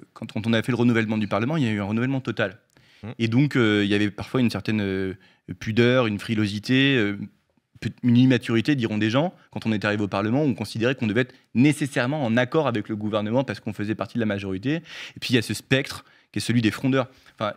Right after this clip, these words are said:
Speaker 1: il y a toute une, une partie des gens qui ont été terrorisés par le fait d'être des frondeurs ou pas des frondeurs.
Speaker 2: Ouais.
Speaker 1: Nous, on n'est pas des frondeurs.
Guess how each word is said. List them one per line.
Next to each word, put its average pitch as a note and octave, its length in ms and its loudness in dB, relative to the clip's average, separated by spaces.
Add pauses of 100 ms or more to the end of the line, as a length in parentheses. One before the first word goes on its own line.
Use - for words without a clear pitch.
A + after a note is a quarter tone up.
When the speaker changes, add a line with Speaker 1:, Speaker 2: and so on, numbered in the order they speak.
Speaker 1:
il A#2 180 -12
y A#2 60 -2
a A2 80 -2
toute - 180 -12
une, C#3 300 -2
une A#2+ 80 -10
partie B2 200 -4
des A2+ 120 -4
gens D3 160 -2
qui - 100 -6
ont - 20 -2
été G#2+ 140 -8
terrorisés C#3+ 600 0
par E3 120 -4
le G#2+ 100 -4
fait C#3 180 -10
d'être A2 100 -8
des G#2+ 80 -4
frondeurs B2 320 -8
ou - 20 -10
pas A2+ 120 -8
des A2 80 -10
frondeurs. B2+ 220 -6
Speaker 2:
Ouais. - 40 -20 (340)
Speaker 1:
Nous, D#3 160 4
on G#3 120 2
n'est - 100 2
pas D#3 100 -2
des B2 120 0
frondeurs. G#2+ 400 -4